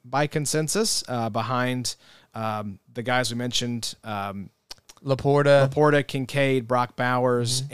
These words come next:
Speaker 1: and Trey McBride. So would you trade Kyle Pitts straight up for Max Crosby, Will Anderson, Micah Parsons, Aiden Hutchinson, Nick Bosa, any of those top five edges? That is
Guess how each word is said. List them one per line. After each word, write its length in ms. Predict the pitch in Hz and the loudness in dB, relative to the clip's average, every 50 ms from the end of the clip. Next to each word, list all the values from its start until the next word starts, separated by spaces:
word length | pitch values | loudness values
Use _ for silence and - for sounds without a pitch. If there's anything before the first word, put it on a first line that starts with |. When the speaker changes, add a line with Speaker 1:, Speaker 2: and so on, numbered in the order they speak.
| 127 120 | -6 -4
Speaker 1:
and 140 | 120 117 110 | -4 -6 -6
Trey 160 | - 123 123 123 | -6 -6 -4 -4
McBride. 560 | 120 110 110 120 123 131 156 185 226 226 202 - _ - - - - - - | -4 -4 -2 0 2 4 4 4 2 0 -4 -8 _ -20 -20 -20 -20 -20 -12
So 280 | _ - - 165 165 160 | _ 2 6 6 6 6
would 420 | 143 - 151 151 165 180 170 151 | 6 2 0 2 2 4 2 2
you 160 | 156 185 190 | 0 -2 -2
trade 640 | 175 - - - 160 147 143 147 156 170 185 180 165 - _ | -2 -2 0 4 4 4 6 4 2 2 0 -2 -6 -10 _
Kyle 360 | - - 135 135 147 156 165 | -8 -2 2 4 4 4 4
Pitts 500 | 165 - 147 160 139 143 160 - - - - - | 2 0 0 0 0 2 0 -2 -4 -4 -4 -2
straight 380 | - - - - 143 143 151 | -2 -2 0 0 0 2 4
up 260 | 147 135 139 - - | 4 4 4 2 0
for 560 | - - - 135 131 131 131 135 151 160 156 - _ - - - - - _ _ _ _ _ _ _ | -10 -8 -4 -2 2 2 4 4 4 2 0 -4 _ -20 -20 -20 -20 -20 _ _ _ _ _ _ _
Max 380 | - 117 131 143 151 143 - - | -10 -2 0 0 0 0 -2 -4
Crosby, 540 | - - 143 139 143 139 127 120 135 135 135 | 2 4 4 6 6 4 2 0 0 0 2
Will 280 | 127 127 139 139 135 | 2 4 4 4 4
Anderson, 600 | 127 131 131 131 127 131 123 - - 135 123 123 | 4 2 0 0 0 0 0 0 0 0 -2 -2
Micah 280 | 123 123 123 123 - 127 | -2 -2 -2 -2 -4 -8
Parsons, 540 | 110 - 127 123 123 117 - 120 120 107 - - | -4 -2 0 0 0 0 -2 -2 -4 -6 -6 -6
Aiden 240 | 123 127 127 123 123 | -6 -6 -4 -4 -6
Hutchinson, 580 | 120 123 120 - - 117 110 - - 113 107 | -6 -6 -6 -6 -6 -6 -4 -4 -4 -4 -6
Nick 160 | 107 104 101 | -6 -8 -8
Bosa, 300 | - - 95 98 - - - | -8 -8 -6 -4 -4 -6 -4
any 220 | - 127 131 131 127 | -6 -4 -2 -2 -2
of 120 | 123 117 | -2 -2
those 260 | 120 113 110 107 - | -2 -2 -2 -2 -4
top 280 | - - 131 120 82 - | -4 -2 -2 -2 -2 -4
five 280 | - 123 110 107 98 | -4 -4 -4 -4 -4
edges? 480 | 78 95 95 - - - - - - - _ _ _ _ _ _ _ _ _ _ _ _ _ _ _ _ _ _ _ _ _ _ _ _ _ _ _ _ _ _ _ _ _ _ _ _ _ 117 | -6 -10 -12 -14 -14 -12 -10 -10 -10 -12 _ _ _ _ _ _ _ _ _ _ _ _ _ _ _ _ _ _ _ _ _ _ _ _ _ _ _ _ _ _ _ _ _ _ _ _ _ -6
That 340 | 120 131 139 143 156 151 156 | 0 4 4 6 4 4 6
is 640 | 156 147 143 139 139 135 127 113 - - - - | 6 6 6 6 4 2 2 0 0 -2 -2 -4